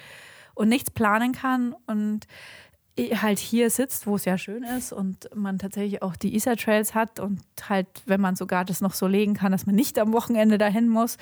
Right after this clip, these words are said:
oder am Abend, dann hat man da sogar Platz. Ähm, also eigentlich alles fein, aber dieses komische Gefühl, irgendwie nicht entscheiden zu können, was,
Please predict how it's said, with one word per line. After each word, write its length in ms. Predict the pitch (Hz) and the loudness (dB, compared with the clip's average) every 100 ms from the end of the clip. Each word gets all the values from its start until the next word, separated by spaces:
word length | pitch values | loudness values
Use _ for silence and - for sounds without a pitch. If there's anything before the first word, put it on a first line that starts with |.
| - - - - | -16 -16 -18 -6
oder 240 | 226 208 208 | 0 2 2
am 140 | 202 | 2
Abend, 400 | 202 214 233 - - - - | 0 2 0 -2 -12 -14 -4
dann 260 | 208 196 _ | 0 -2 _
hat 260 | - - 196 | -8 -6 2
man 120 | 208 | 4
da 100 | 190 | 4
sogar 220 | 190 190 | 0 -4
Platz. 480 | 185 233 302 - - - - _ _ _ - | -2 0 0 -2 -6 -12 -20 _ _ _ -10
Ähm, 260 | 208 208 - | -8 -8 -4
also 180 | 196 - | -4 0
eigentlich 420 | 190 247 247 - | 0 0 0 -2
alles 300 | 220 240 233 | -4 -2 -4
fein, 480 | - 185 202 254 294 - | -2 0 2 0 -6 -4
aber 260 | 208 196 196 | -2 0 0
dieses 460 | 226 214 214 202 - _ _ - | 0 0 0 -2 -10 _ _ -14
komische 540 | - 254 294 277 - | -2 0 2 0 0
Gefühl, 760 | 202 214 - 233 240 240 233 233 _ | -2 -2 -2 0 2 4 2 -2 _
irgendwie 540 | - 220 214 208 208 202 | -2 -2 0 -2 -2 0
nicht 480 | 202 208 214 - _ _ _ - | 0 -2 -4 -10 _ _ _ -2
entscheiden 640 | 202 190 - 214 214 202 | 2 2 4 6 6 4
zu 160 | - 202 | 2 -2
können, 540 | - 190 190 190 196 - - - - - _ 311 | 0 2 4 4 4 0 -20 -20 -20 -20 _ -2
was, 420 | 190 311 - | 0 2 2